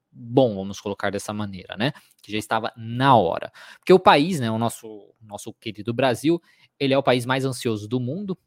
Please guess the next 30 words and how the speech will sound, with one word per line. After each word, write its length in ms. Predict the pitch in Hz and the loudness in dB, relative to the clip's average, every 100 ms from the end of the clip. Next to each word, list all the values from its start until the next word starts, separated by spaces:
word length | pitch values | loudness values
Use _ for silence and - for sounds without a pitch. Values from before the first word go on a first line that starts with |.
| _ | _
Se 100 | - | -10
você 100 | 104 | -4
dá 100 | 101 | -4
uma 100 | 95 | -4
pesquisada 440 | 107 - 92 92 | -10 -4 -4 -4
na 60 | 95 | -8
internet, 240 | 98 92 | -8 -10
você 80 | - | -10
vai 100 | 92 | -12
ver 120 | 92 | -8
isso. 200 | 104 117 | -6 -4
A 40 | |
O 80 | 92 | -6
M 180 | 92 92 | -6 -10
S 160 | 90 - | -12 -14
considera 380 | - 87 90 | -14 -10 -10
o 200 | 92 58 - | -10 -14 -18
pa-, 140 | - - | -14 -12
o 260 | 95 92 | -12 -16
Brasil 360 | 101 98 95 95 | -8 -4 -2 -4
o 40 | |
país 200 | 92 95 | -4 -6
mais 260 | 98 127 143 | -2 -2 0
ansioso 600 | 147 135 - 107 175 190 | -2 -4 -6 -4 -2 -4
do 140 | 110 | -8
mundo. 380 | 90 95 123 208 _ - - - - | -8 -8 -8 -10 _ -20 -20 -14 2
E 300 | 170 226 226 | 4 4 2
durante 320 | 151 143 151 | 2 2 0
a 20 | 156 | -2
pandemia, 680 | 139 120 104 113 165 107 | 0 -2 -2 -2 0 -2